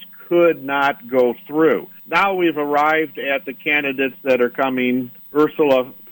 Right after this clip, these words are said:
von der Leyen for the European Commission president. She's a German, uh, defense minister. She was actually born in Brussels,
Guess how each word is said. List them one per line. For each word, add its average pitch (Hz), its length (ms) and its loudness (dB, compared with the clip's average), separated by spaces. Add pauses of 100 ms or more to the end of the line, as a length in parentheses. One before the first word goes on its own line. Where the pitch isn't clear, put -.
von 143 220 -2
der 131 120 -2
Leyen 143 560 0
for 131 240 2
the 117 360 0
European 127 460 -2
Commission 127 480 -2
president. 151 640 0 (540)
She's 139 200 2
a 127 100 2
German, 127 600 0
uh, 110 140 -8
defense 156 520 0
minister. 151 680 0
She 147 80 -2
was 147 160 2
actually 175 360 0
born 156 300 0
in 143 120 -6
Brussels, 151 560 -2